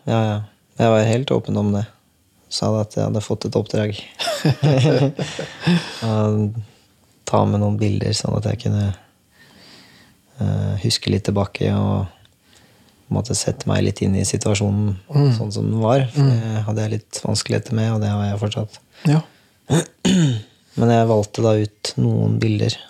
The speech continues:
Speaker 1: av mange
Speaker 2: Mm.
Speaker 1: som jeg følte at det traff litt, da.
Speaker 2: Mm.
Speaker 1: Og jeg ba hun om å fortelle litt grann
Speaker 2: Mhm.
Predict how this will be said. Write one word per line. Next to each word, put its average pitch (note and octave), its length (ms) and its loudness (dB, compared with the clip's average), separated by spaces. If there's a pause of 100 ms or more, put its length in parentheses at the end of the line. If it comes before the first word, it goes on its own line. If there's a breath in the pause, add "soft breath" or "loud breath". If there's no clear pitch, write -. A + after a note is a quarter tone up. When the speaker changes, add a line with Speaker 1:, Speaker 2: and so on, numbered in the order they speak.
(140)
Speaker 1:
av G#2 240 0 (180)
mange C#3 680 4 (160)
Speaker 2:
Mm. C3 340 4 (480 loud breath)
Speaker 1:
som B2 220 0
jeg A#2 680 2 (400)
følte A2 280 -2
at G#2+ 80 -4
det A2 200 0
traff A2 240 0
litt, F3 120 2
da. - 80 2 (220)
Speaker 2:
Mm. C#3+ 320 2 (1160 soft breath)
Speaker 1:
Og A2+ 500 4
jeg A2+ 180 4
ba C3 120 4
hun A#2+ 280 4
om A#2 140 2
å A#2 80 2
fortelle A2+ 320 0
litt A2 140 0
grann D3+ 240 2 (200)
Speaker 2:
Mhm. C3 300 4